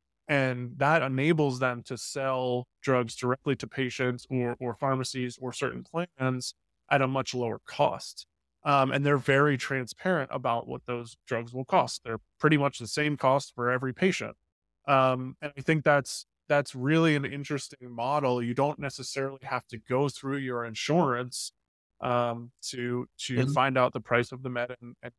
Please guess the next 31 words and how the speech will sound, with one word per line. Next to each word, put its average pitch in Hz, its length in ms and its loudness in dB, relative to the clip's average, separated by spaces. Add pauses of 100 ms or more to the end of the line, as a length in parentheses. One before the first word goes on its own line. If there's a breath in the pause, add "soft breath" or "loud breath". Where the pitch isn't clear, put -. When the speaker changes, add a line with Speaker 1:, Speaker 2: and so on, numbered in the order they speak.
(260)
Speaker 1:
deliver 160 280 4
it. 151 40 6
And 151 120 6
it's 135 120 -4
similar 175 400 2
to - 140 -6
GoodRx. 147 840 2 (540)
It 131 160 -6
doesn't 170 320 6
go 143 160 4
through 139 200 -4
your 127 180 -4
insurance, 131 680 -2 (140)
but 131 100 -2
at 123 100 0
least 160 220 2
you 139 140 -4
know 131 320 4
the 127 100 2
price - 320 -4
of - 160 -14
the 135 80 -8
drug. 147 440 -2 (400)
So 131 300 -2
I, 127 200 2
I 160 100 4
think 185 300 0
this 151 200 2
wave 147 440 4
of 135 160 -2
transparency 156 1200 -4